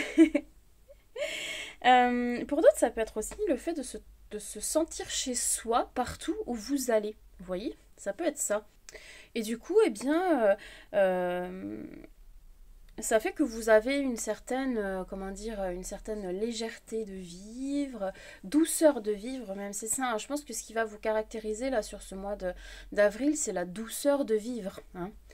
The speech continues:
Euh, on voit ici que cette femme, elle est en train de, elle est en position, en train de méditer, elle a les yeux fermés, euh, voilà, elle est, elle est dans sa bulle aussi, vous voyez, on, on voit autour d'elle, il y a cette espèce de, de forme un peu comme un diamant,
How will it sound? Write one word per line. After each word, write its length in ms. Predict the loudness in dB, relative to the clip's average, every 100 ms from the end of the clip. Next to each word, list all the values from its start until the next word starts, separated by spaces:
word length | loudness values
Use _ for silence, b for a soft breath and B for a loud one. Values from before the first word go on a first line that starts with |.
| B B B B
Euh, 120 | 2 2
on 80 | 2
voit 160 | 2 2
ici 220 | 2 -2
que 80 | 0
cette 200 | -2 0
femme, 220 | 2 2
elle 120 | 2
est 20 |
en 100 | 0
train 240 | -4 -4 -2
de, 140 | 2
elle 260 | 4 4 0
est 20 |
en 120 | -4
position, 680 | -4 -4 -4 -6 -4 -2 -4
en 60 |
train 180 | -2 -2
de 140 | -2
méditer, 560 | -2 -2 -2 -4 -4 2
elle 160 | 4 2
a 80 |
les 260 | 0 -2 -4
yeux 80 | -6
fermés, 680 | -4 -2 -2 0 2 2 0 B B B -4
euh, 340 | 0 2 0
voilà, 380 | 2 4 6 6
elle 140 | 6 2
est, 280 | 2 6
elle 120 | 6 6
est 20 |
dans 160 | 4
sa 220 | 6 4 4
bulle 280 | 6 6
aussi, 380 | 6 2 0 -2
vous 60 | 2
voyez, 280 | 2 4 0
on, 80 |
on 200 | 0 -2
voit 320 | -2 4 6 6
autour 340 | 2 -2 -4
d'elle, 400 | 4 4 6 2 B B B
il 100 | -8
y 40 | -6
a 20 |
cette 220 | -6 -6
espèce 480 | -8 -2 0 0 -2
de, 140 | -10
de 120 | -8
forme 480 | -10 -4 2 2 2
un 80 | -4
peu 140 | -2
comme 180 | -2 0
un 80 | -2
diamant, 720 | -2 6 8 8 6 4 2